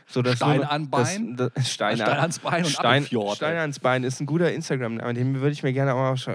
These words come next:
Speaker 1: aufschreiben. Nee, A$AP Rocky weiß ich gar nicht, wie der klingt.
Speaker 2: Eigentlich ganz cool, muss ich sagen. So, finde ich so einer von denen, die sind noch so lyrisch einigermaßen gut unterwegs. Also, finde ich ganz cool.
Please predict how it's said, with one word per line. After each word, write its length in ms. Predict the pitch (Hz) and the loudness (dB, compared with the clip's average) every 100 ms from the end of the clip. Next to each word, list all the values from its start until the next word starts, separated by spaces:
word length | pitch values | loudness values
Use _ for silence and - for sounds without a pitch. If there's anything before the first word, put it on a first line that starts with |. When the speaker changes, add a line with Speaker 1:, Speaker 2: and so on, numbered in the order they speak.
| 73 | -6
Speaker 1:
aufschreiben. 360 | 80 120 117 107 | -8 -6 -6 -2
Nee, 200 | 127 135 | 0 0
A$AP 360 | 104 147 156 131 | 0 -2 -2 0
Rocky 300 | 135 135 131 | 0 0 -2
weiß 160 | 135 131 | -4 -4
ich 80 | |
gar 100 | 139 | -6
nicht, 140 | 135 123 | -6 -6
wie 60 | |
der 120 | 117 113 | -6 -4
klingt. 400 | 135 123 110 - _ _ _ | -4 -6 -8 -18 _ _ _
Speaker 2:
Eigentlich 180 | 185 254 | -4 -2
ganz 160 | 214 - | -2 -4
cool, 240 | 147 170 95 | -6 -6 -8
muss 160 | 101 | -10
ich 60 | 98 | -10
sagen. 240 | 98 98 | -8 -8
So, 200 | 101 98 92 | -10 -12 -14
finde 180 | - 151 | -16 -16
ich 60 | - | -12
so 120 | 123 | -10
einer 200 | 135 139 | -8 -8
von 160 | 135 123 | -10 -8
denen, 360 | 117 113 107 101 | -8 -8 -12 -14
die 60 | |
sind 140 | 107 120 | -14 -12
noch 120 | 110 | -12
so 100 | 113 | -12
lyrisch 400 | 113 156 143 135 | -10 -10 -10 -10
einigermaßen 500 | 123 131 123 123 131 | -10 -8 -8 -10 -12
gut 100 | 131 | -12
unterwegs. 420 | 120 120 131 - | -12 -10 -12 -14
Also, 280 | 92 95 92 _ _ | -18 -16 -18 _ _
finde 140 | - | -20
ich 60 | 123 | -18
ganz 120 | 113 - | -18 -14
cool. 160 | 131 | -14